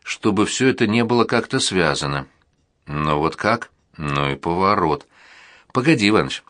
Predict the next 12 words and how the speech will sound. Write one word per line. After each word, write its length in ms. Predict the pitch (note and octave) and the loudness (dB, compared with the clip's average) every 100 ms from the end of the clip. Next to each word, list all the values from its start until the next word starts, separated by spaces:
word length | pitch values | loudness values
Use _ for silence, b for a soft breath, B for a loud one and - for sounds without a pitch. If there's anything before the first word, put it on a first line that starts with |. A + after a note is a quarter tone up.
| _ _ _ - | _ _ _ -6
ты 180 | A#2 B2+ | -2 0
что-то 500 | - C#3+ C#3+ B2+ - - | 0 0 2 0 -2 -12
всё 200 | - C3 | -2 0
сам 240 | - B2 | 2 2
с 80 | - | 2
собой 280 | D3 C3 F2 | 0 4 4
разговариваешь, 720 | D#2+ E2+ G2+ E2 D2 D2 - | 4 2 2 2 2 -2 -4
а 200 | - F2 | -2 0
я 200 | F2 A2 | 2 0
не 120 | A2 A2+ | 0 -2
понимаю 460 | B2 B2+ G#2 D2+ | -4 -2 0 0
ничего. 500 | D#2 D2 E2+ D#2 D2 | 0 -2 -2 -2 -2